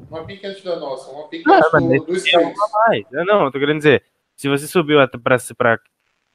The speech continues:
Speaker 2: que você subiu pra pegar o, se o Michael Thomas fosse o alvo, tinha conseguido subir sim, obviamente.
Speaker 1: É.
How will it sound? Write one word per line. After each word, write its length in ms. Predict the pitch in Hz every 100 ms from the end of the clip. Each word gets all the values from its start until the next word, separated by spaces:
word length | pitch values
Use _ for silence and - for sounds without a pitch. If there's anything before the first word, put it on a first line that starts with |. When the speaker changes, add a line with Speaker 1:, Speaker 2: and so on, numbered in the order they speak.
| _
Speaker 2:
que 80 | 117
você 180 | 113
subiu 240 | 117 110 110
pra 100 | 107
pegar 260 | 113 110 113
o, 260 | 110 104 - _ _
se 80 | 131
o 20 |
Michael 240 | 143 135
Thomas 240 | 131 143 139
fosse 180 | 127 135
o 60 |
alvo, 180 | 135 175
tinha 240 | - 208 226
conseguido 420 | 156 - 123 120
subir 240 | 117 104
sim, 180 | - 98 90
obviamente. 600 | 123 147 135 131 - _ _ _ _ _ _ _ _ _ _ -
Speaker 1:
É. 220 | 123 -